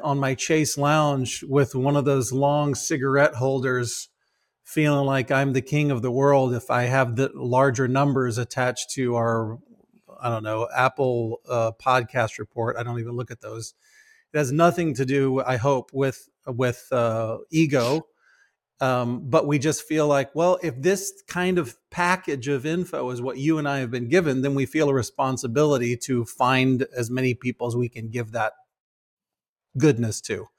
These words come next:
So expanding our audience, expanding our audience is something that y-, we can do, but it takes time and money to do that. Uh, that's our second sort of conundrum, is the burden of expanding our audience. Would you say that you feel that in any sense?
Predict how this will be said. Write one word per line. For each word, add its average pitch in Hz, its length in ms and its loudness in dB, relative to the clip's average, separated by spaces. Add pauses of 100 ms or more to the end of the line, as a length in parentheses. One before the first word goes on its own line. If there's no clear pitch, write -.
(580)
So 139 400 2 (380)
expanding 208 760 2
our 170 240 4
audience, 147 560 2
expanding 170 440 -2
our 143 140 2
audience 135 280 0
is 165 260 4
something 185 460 2
that 156 240 2
y-, 139 240 -6
we 139 300 4
can 165 420 2
do, 139 320 6
but 120 160 0
it 131 100 -2
takes 139 280 0
time 139 320 0
and 123 100 0
money 123 440 -2
to 135 100 -4
do 127 180 0
that. 107 260 -6 (840)
Uh, 117 140 -2
that's 139 260 2
our 139 80 4
second - 400 -2
sort 127 220 -2
of 110 100 -8
conundrum, 120 580 0
is 107 180 -8
the 110 320 -6 (640)
burden 127 480 2
of 113 200 -4
expanding 127 500 -2
our 117 140 4
audience. 110 260 -4
Would 131 120 -4
you 139 80 0
say 151 220 2
that 143 100 0
you 147 300 2
feel 156 260 2
that 151 200 6
in 151 140 0
any 151 140 -2
sense? 165 440 -6